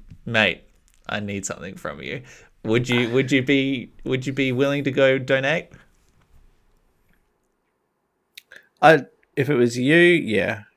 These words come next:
Speaker 2: I would do it. I would do
Speaker 1: Okay,
Speaker 2: it for
Speaker 1: that's
Speaker 2: you.
Speaker 1: very nice.
Speaker 2: I wouldn't do it for a lot of other people, though.
Speaker 1: <laughs> Okay.
Speaker 2: And I,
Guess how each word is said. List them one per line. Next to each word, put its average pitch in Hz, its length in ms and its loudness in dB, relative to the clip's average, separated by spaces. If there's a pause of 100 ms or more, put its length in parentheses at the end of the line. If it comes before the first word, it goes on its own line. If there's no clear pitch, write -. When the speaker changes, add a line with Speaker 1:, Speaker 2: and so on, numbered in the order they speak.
(280)
Speaker 2:
I 117 80 -6
would 110 240 -4
do - 120 -10
it. - 200 -12
I 113 100 -4
would 113 160 0
do 117 120 -2
Speaker 1:
Okay, 104 80 0
Speaker 2:
it - 40 -10
for - 80 -10
Speaker 1:
that's 120 160 -2
Speaker 2:
you. 87 120 -4
Speaker 1:
very 50 160 -10
nice. - 400 -16
Speaker 2:
I - 20 -4
wouldn't 175 240 -2
do 180 140 2
it 170 60 -4
for 170 100 0
a 160 40 6
lot 147 180 4
of 147 120 -6
other 127 160 2
people, 110 320 -6
though. - 240 -8 (140)
Speaker 1:
<laughs> - 140 -12
Okay. - 760 -2 (600)
Speaker 2:
And 151 180 6
I, 156 320 6